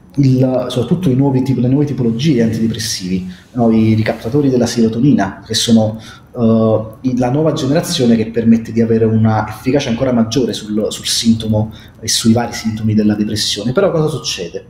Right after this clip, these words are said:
Spesso, no, lo vedo anche in terapia, si innesca nel paziente una,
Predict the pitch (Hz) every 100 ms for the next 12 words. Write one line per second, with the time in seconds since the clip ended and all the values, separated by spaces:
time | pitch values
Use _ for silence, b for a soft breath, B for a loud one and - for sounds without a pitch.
0 | _ _ b b b - - 190 196 160
1 | 131 123 117 120 135 131 113 139 131 113
2 | 113 120 120 - 120 113 123 117 - 147
3 | 117 117 110 92 - -